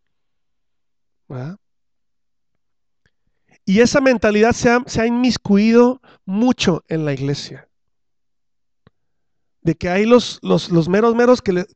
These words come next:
truenan dedos y todo el mundo tiene que estar ahí a su servicio y a su llamado. "El que quiera ser grande", dijo Jesús, "que sea el más chico".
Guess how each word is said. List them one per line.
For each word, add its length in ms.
truenan 440
dedos 600
y 120
todo 180
el 40
mundo 160
tiene 120
que 80
estar 160
ahí 320
a 80
su 120
servicio 640
y 60
a 60
su 120
llamado. 560
"El 140
que 140
quiera 200
ser 220
grande", 480
dijo 240
Jesús, 600
"que 100
sea 180
el 60
más 160
chico". 320